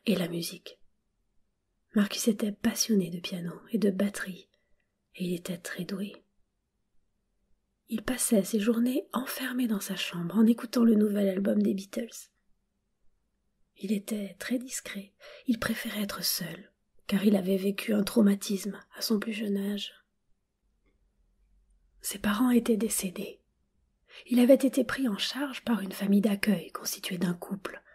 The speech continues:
atroce couple, Jean et Adèle. Marcus essayait de ne pas trop se faire remarquer, car il avait extrêmement peur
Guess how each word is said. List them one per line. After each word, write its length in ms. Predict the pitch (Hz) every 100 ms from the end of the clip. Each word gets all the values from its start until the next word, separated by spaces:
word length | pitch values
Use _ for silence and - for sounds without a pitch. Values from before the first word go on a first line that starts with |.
| _ _ _ _ - -
atroce 500 | - - 180 160 -
couple, 480 | - 180 - - - _ _ _ _ _ _ -
Jean 300 | 190 175 156
et 140 | 170
Adèle. 520 | 156 - 170 165 170 - - _ _ _ _ _ _ _ _ _ _ _ _ _ _ _ _ _ _ _ _ _ _ _
Marcus 400 | 180 - 202 196
essayait 460 | 220 202 196 196 190
de 140 | 190
ne 80 | 196
pas 120 | 202
trop 180 | - 214
se 120 | 202
faire 180 | - 202
remarquer, 560 | 196 190 190 - 196 175
car 260 | 196 175 170
il 120 | 185
avait 440 | 185 190 175 - _ _ -
extrêmement 680 | - - - 190 170 156 -
peur 480 | - 165 - -